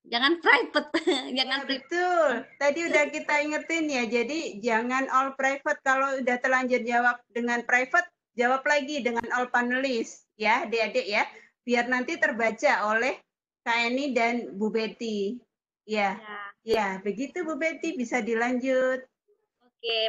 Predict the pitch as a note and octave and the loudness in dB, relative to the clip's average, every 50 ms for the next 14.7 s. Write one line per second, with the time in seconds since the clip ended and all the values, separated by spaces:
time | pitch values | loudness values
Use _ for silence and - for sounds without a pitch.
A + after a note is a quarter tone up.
0 | A3+ A3+ A#3 - - A#3+ A#3+ C4 C4 B3+ C4 C4 C4 C4 - - B3 A#3+ A#3+ A#3+ | 0 -2 -2 -2 -2 -2 0 0 0 0 0 0 0 -2 -4 -2 0 0 0 0
1 | - - C4+ C4+ - C#4 C#4 C#4 C#4 D#4+ D#4+ D#4+ D#4+ D#4 D#4 D4+ C#4 B3+ - - | -2 -4 -6 -2 -2 -2 -2 -2 -4 -4 -2 -2 -2 -2 -2 -2 -2 -4 -6 -8
2 | _ _ _ _ _ - _ _ - G#3+ G#3+ C#4 D4+ E4 D#4+ - - - A#3 A#3+ | _ _ _ _ _ -20 _ _ -10 -8 -4 -4 -4 -6 -6 -8 -8 -6 -6 -4
3 | - A#3+ - C#4 C#4 C#4 - - B3+ - - C4 A#3 A3+ A#3+ A#3+ A#3+ B3 C4+ D#4+ | -4 -4 -4 -4 -6 -8 -10 -10 -10 -8 -6 -8 -6 -6 -4 -2 0 2 2 2
4 | F#4+ - _ _ - B3+ - C4+ C4 C4+ - - - A3 A#3 A3+ A#3+ A#3+ A#3 - | 0 -2 _ _ -16 -10 -6 -6 -6 -6 -6 -4 -4 -4 -2 -2 -2 -4 -4 -4
5 | A#3 B3+ C#4 C#4 B3+ B3+ B3 - B3 A#3 A3+ A#3 A3+ A#3 A#3 A3 A3 _ - A3+ | -2 -2 0 0 0 -2 -2 -2 -4 -2 -2 -2 -2 -2 -2 -4 -4 _ -10 -10
6 | - - G#3+ G3+ G3+ G#3 A#3+ B3+ A#3 A#3+ A#3 G#3+ G#3 G#3 A3 A3 A3 - _ - | -8 -6 -8 -8 -8 -8 -8 -8 -6 -6 -6 -6 -4 -2 -2 -2 -4 -6 _ -20
7 | _ - - - B3 A#3+ A3 G#3+ G3+ G3 - _ - G#3+ G#3 G3+ G3+ G#3 G#3 G3 | _ -20 -14 -8 -8 -8 -6 -6 -6 -8 -8 _ -4 -2 -2 0 -2 -2 -4 -4
8 | F#3+ G3+ A3 A#3+ G#3 G3 F#3+ G#3+ G#3 G#3 G#3 - - - - - G3 G3 G#3 B3+ | -4 -2 -4 -4 -4 -4 -2 -2 -2 -2 -2 -6 -14 -14 -16 -14 -10 -4 -2 0
9 | B3 A#3 A#3+ - A3 - _ _ _ - F#3+ F#3 G3 G#3 B3 D#4 D#4 - - - | 0 0 -2 -4 -8 -10 _ _ _ -6 -2 0 4 4 4 4 2 -4 -20 -20
10 | - _ _ _ _ _ _ _ - G#3+ G3+ G#3 - G#3 G#3 G#3 G3+ G3 G3 F#3+ | -20 _ _ _ _ _ _ _ -8 -8 -6 -2 -2 -2 -2 -2 -4 -4 -4 -2
11 | G#3 A#3 C4+ C#4+ B3+ B3 A#3 A#3 - A#3 A3+ A3+ A3 G#3+ G3+ F3+ F#3+ F#3+ G3 F#3+ | 0 0 0 0 -2 -4 -6 -6 -4 -4 -6 -4 -2 -4 -4 -4 -4 -8 -8 -8
12 | - F3+ F#3 F#3 F#3 G3+ A3+ C4 D#4+ G#4 G#4 - - _ _ _ _ _ _ _ | -10 -10 -8 -4 -2 0 2 2 2 2 -2 -10 -12 _ _ _ _ _ _ _
13 | _ _ _ _ _ _ _ B3 A#3+ A#3+ A#3 A#3 A3+ - - A#3+ A#3+ A#3+ A#3+ - | _ _ _ _ _ _ _ -18 -16 -10 -6 -6 -4 0 0 0 0 0 0 0
14 | A#3 A3+ A3+ A3 A3+ A#3 C4 E4 G#4+ G#4 - - - - | 0 0 0 -2 0 2 2 2 2 0 -2 -8 -12 -16